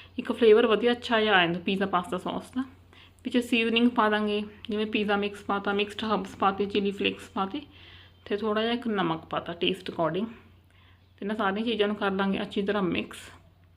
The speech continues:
ਹੋਰ ਸਬਜ਼ੀਆਂ ਵੀ ਇਹਦੇ ਵਿੱਚ ਪਾ ਸਕਦੇ ਹਾਂ ਨਾ। ਖੀਰਾ ਮੈਂ ਬਹੁਤ ਘੱਟ ਪਾਉਂਦੀ ਹੁੰਦੀ because ਖੀਰਾ ਨਾ ਪਾਣੀ ਜਿਹਾ ਛੱਡ ਜਾਂਦਾ ਹੁੰਦਾ। ਜੇ ਖੀਰਾ ਪਾਉਣਾ ਤਾਂ ਕੱਦੂਕਸ ਕਰਕੇ ਪਾਣੀ ਨਿਚੋੜ ਕੇ ਪਾ ਸਕਦੇ ਹੁੰਦੇ ਆਪਾਂ ਉਹਦਾ।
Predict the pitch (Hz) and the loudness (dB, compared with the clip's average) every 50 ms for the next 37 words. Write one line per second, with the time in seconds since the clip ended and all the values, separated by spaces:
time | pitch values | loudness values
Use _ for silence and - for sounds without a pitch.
0 | _ _ - - - - - _ _ _ _ _ _ _ _ - 233 226 226 233 | _ _ -20 -20 -20 -20 -20 _ _ _ _ _ _ _ _ -2 0 0 2 2
1 | 262 240 233 - 254 254 262 254 262 277 269 - - - 269 226 214 214 - 220 | 0 0 2 4 6 6 6 6 4 2 0 -2 -2 0 0 2 2 2 2 0
2 | 208 202 202 208 208 226 262 294 285 - - - 262 240 240 262 247 254 247 247 | 0 2 0 0 2 2 0 0 0 -4 2 4 6 6 8 10 10 10 8 8
3 | 247 240 233 233 240 240 240 226 220 202 208 208 - - 262 254 254 254 - 226 | 4 0 2 4 4 4 4 6 6 4 4 4 4 2 2 2 2 0 0 2
4 | 185 185 190 196 202 208 240 226 240 247 247 - - 254 240 233 240 269 320 - | 2 2 2 2 0 0 2 2 2 2 2 2 2 4 4 6 4 4 2 4
5 | - 254 233 220 208 214 214 214 220 180 156 156 151 151 151 160 170 170 180 233 | 2 4 4 4 2 0 0 0 0 0 0 -2 -4 -4 -4 -4 -4 -4 -4 -4
6 | - - - - - - - - - - _ - 240 240 - 240 240 247 240 240 | -6 -10 -14 -20 -20 -20 -20 -20 -20 -8 _ -4 -4 -2 0 2 4 4 6 6
7 | 240 233 226 226 226 247 247 247 226 214 233 220 - 220 214 - - 214 202 208 | 6 6 6 4 2 2 2 2 2 2 2 2 4 2 2 4 4 4 4 4
8 | - 240 233 - 240 233 240 240 233 240 233 - 247 226 214 214 220 226 214 214 | 2 0 4 6 6 8 8 8 8 6 6 8 8 8 8 8 4 2 2 2
9 | 175 160 165 - 160 147 147 165 170 170 165 156 160 160 - - - 202 | 0 -2 -2 -4 -6 -6 -6 -6 -4 -4 -4 -6 -6 -8 -8 -6 -6 -6